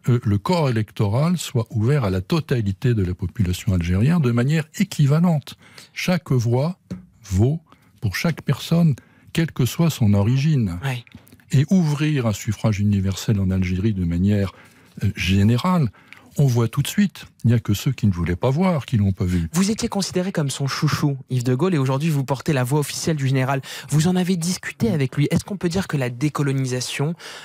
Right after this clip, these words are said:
Speaker 2: euh, de l'Algérie et que la gestion des harkis est un échec ?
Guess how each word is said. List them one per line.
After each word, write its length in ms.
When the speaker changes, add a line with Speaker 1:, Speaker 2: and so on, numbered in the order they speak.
Speaker 2:
euh, 80
de 140
l'Algérie 580
et 60
que 100
la 140
gestion 480
des 100
harkis 500
est 180
un 100
échec ? 500